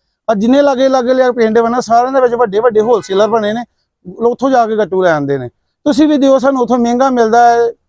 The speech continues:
ਅਸੀਂ ਪਹਿਲੇ ਤੁਹਾਡੇ ਕੋਲ ਲੈਂਦੇ ਸੀਗੇ। ਮੈਂ ਵੇਖੋ, ਅਹ, ਡਾਕੂ ਉਂਗਲੀ ਮਾਲ ਨੂੰ ਜੇ ਮਹਾਤਮਾ ਬੁੱਧ ਮਿਲੇ ਆ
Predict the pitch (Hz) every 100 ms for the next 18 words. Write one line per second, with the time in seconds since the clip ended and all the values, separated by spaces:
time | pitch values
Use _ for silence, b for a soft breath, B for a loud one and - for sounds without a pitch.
0 | - 240 220 262 233 240 254 254 220 220
1 | 214 208 214 214 220 226 233 254 247 196
2 | 254 240 _ _ _ 214 220 226 226 -
3 | 226 185 202 - 269 254 247 254 247 240
4 | 254 269 262 254 180 202 202 220 285 269
5 | 220 208